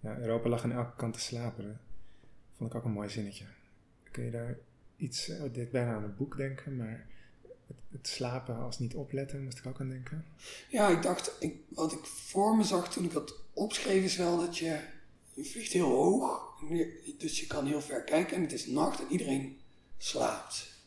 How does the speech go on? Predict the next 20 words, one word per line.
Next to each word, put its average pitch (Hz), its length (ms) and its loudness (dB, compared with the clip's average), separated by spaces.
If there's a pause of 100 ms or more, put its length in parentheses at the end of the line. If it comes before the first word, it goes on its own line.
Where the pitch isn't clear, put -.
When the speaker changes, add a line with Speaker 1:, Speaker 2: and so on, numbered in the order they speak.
(440)
Speaker 2:
Maar 135 200 6
het 135 120 4
is 180 140 6
natuurlijk 131 360 2
ook 160 200 8
wel... 110 520 2 (640)
Ja, 123 260 0
nadat, 120 600 2
nadat 120 400 2
dit - 500 0 (260)
plaatsvond, - 880 0 (640)
is 123 220 0
er 120 120 2
in 117 140 2
Europa 117 460 4
een - 80 4
heleboel, 143 760 -2 (1000)
eh, 139 600 0
wakker 165 300 8
geworden. - 520 0